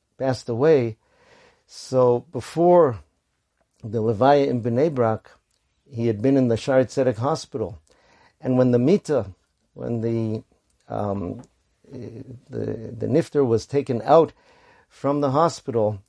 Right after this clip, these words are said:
there was a crowd who had already gathered there of about a hundred people.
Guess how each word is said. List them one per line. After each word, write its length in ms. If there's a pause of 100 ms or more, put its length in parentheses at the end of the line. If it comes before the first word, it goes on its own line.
(340)
there 100
was 140
a 60
crowd 320
who 120
had 100
already 340
gathered 480
there 220
of 120
about 260
a 60
hundred 340
people. 420